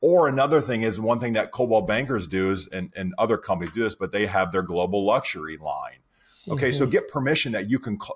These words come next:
Speaker 1: you can call it the global luxury package, but talk to their marketing department, be like, "What do you think would be great to have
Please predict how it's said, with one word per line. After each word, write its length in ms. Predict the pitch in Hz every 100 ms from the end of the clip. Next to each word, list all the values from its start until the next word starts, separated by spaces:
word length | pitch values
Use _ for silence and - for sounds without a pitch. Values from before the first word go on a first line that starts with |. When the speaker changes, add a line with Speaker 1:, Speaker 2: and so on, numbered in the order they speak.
| -
Speaker 1:
you 180 | 104 123
can 180 | 107
call 260 | 95 120 131
it 60 | -
the 60 |
global 380 | 87 110 104 90
luxury 420 | 92 117 - 87
package, 640 | - 98 120 - 151 90 - - - _ -
but 360 | 95 120 101 - _ _ _
talk 300 | - 135 156
to 80 | 156
their 140 | 139 120
marketing 340 | 107 101 104
department, 420 | 90 - 98 95
be 60 | 101
like, 160 | 101
"What 340 | 104 104 143 135
do 80 | 123
you 340 | 104 110 135
think 440 | 135 - 143 127
would 160 | 104 90
be 160 | 104 87
great 440 | 87 107 117 113
to 100 | 101
have 420 | 85 107 110 110